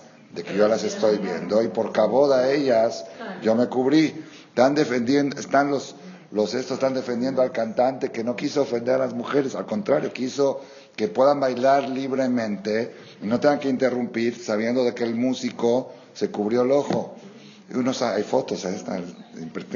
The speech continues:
están las fotos en las noticias, es el escándalo de la semana.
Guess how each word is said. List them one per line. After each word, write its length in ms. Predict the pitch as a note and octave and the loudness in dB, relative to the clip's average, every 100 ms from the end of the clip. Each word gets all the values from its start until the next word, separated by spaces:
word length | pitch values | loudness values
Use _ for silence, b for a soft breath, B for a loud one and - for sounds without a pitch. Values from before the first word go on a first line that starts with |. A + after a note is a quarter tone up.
| G2+ | -6
están 240 | - F#2 G#2 | -6 -2 -2
las 100 | G2 | 0
fotos 240 | G#2 G2 | -2 -2
en 80 | F2+ | -8
las 80 | F2 | -8
noticias, 440 | E2 G#2 A#2+ G#2+ B B B - | -6 -2 -2 -4 B B B -4
es 140 | G#2+ | 0
el 80 | C3 | 0
escándalo 460 | A2 B2 B2+ C3 | 0 0 2 2
de 80 | A#2 | 2
la 100 | G2+ | 0
semana. 400 | G2+ G2+ G2+ E2+ | -2 0 -2 -4